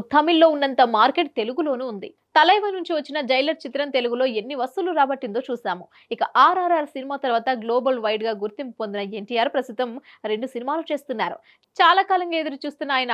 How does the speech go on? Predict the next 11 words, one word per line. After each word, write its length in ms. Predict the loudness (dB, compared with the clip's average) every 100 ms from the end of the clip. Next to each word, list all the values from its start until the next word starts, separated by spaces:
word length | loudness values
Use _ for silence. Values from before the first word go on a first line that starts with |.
| -2
అభిమానుల 400 | -2 -2 2 4 4
ఆకలి 200 | 2 -6 -8
తీర్చడానికి 580 | -6 -4 -4 -6 -8 -8 -10 _ -4 -2
దేవరా 280 | 0 0 -2 0
సరైన 280 | 0 0 -4 -8
సినిమా 220 | -8 -6
అని 100 | -6 -8
విశ్లేషకులు 520 | -6 -6 -4 -6 -8 -6
సైతం 220 | -6 -8 -4
భావిస్తున్నారు. 560 | -4 -4 -8 -6 -6 -8 -20 -6
ఈ 40 | -2